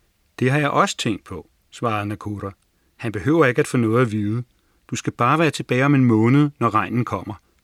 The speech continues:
For vi skal jo være alene herude lige indtil da." Ikiru holdt hånden frem, så de kunne støde knytnæverne sammen.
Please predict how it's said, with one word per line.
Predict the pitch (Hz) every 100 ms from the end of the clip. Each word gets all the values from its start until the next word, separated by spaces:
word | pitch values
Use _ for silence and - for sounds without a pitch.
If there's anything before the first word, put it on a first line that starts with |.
| _ _ _ _
For | -
vi | 117
skal | 117 127
jo |
være | 117 120
alene | 123 107 110 131
herude | 147 131 110 120 131
lige | 131 147 151
indtil | 107 - 113
da." | 76 - _ _ _ _ _ _ _ _ _ _ _ _ _ _ _
Ikiru | 139 131 135 131
holdt | 117 110
hånden | 113 120 123
frem, | - 135 -
så | - 127
de |
kunne | 101 117
støde | - 110 101
knytnæverne | - 123 135 120 110 101
sammen. | - 98 -